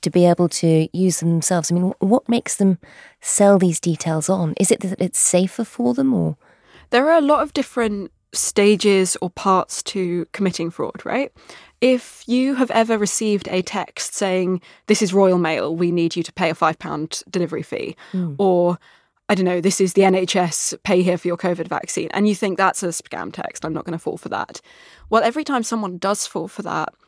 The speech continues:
Speaker 2: the fraudster harvests their details. But let's say you're a fraudster and you've sent out six thousand of those text messages and a hundred fifty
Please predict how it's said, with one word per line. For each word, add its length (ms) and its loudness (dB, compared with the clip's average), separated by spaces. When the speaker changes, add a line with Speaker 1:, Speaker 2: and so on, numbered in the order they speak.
Speaker 2:
the 80 -4
fraudster 500 -2
harvests 540 0
their 180 -4
details. 680 -8
But 140 4
let's 220 0
say 220 0
you're 180 0
a 40 -2
fraudster 500 -6
and 160 -4
you've 120 -2
sent 360 -4
out 460 -8
six 280 0
thousand 320 -2
of 60 -12
those 180 -10
text 260 -14
messages 540 -10
and 460 -2
a 40 2
hundred 280 0
fifty 400 -6